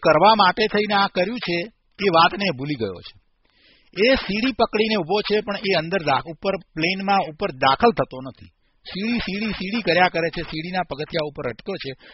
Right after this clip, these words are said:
પણ સીડી છોડીને અંદર જવું છે, એ વાત ભૂલી ગયો છે. એટલે જે ચારિત્ર લીધું છે, બાહ્ય ચારિત્ર છે, એ અંતરંગ ચારિત્ર નથી. અંતરંગ ચારિત્રની દશા તો કેવી છે? નિશ્ચય ચારિત્ર છે. એ તો આત્મામાં સ્થિરતા છે,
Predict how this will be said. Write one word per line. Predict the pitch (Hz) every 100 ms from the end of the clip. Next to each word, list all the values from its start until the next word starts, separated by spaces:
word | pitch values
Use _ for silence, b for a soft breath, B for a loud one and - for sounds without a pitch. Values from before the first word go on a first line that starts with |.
| B
પણ | 180
સીડી | 175 - 170 220
છોડીને | - - 175 262 277
અંદર | 226 233 220 165
જવું | 196 240
છે, | - 170 196
એ |
વાત | 180 175
ભૂલી | 127 143
ગયો | 120 90 90
છે. | - _ _ b b b b 151
એટલે | - 185 240 _ _ _ -
જે | 104 190
ચારિત્ર | 233 143 147 175 190
લીધું | 180 143 127
છે, | 190 170
બાહ્ય | 151 110 120 151
ચારિત્ર | 139 131 135 143
છે, | - 156 - _ -
એ | 135
અંતરંગ | 110 139 147
ચારિત્ર | 139 110 117 123 127
નથી. | 113 - 139
અંતરંગ | 107 170 226
ચારિત્રની | 202 165 170 - 180 175
દશા | 139 123 151
તો | 151
કેવી | 139 135 165
છે? | - 120
નિશ્ચય | 110 113 127
ચારિત્ર | 123 117 117 135 143
છે. | - 180 B B B
એ | 156
તો | 214 151
આત્મામાં | 113 - 151 185 170
સ્થિરતા | - 131 - 202 190
છે, | - 175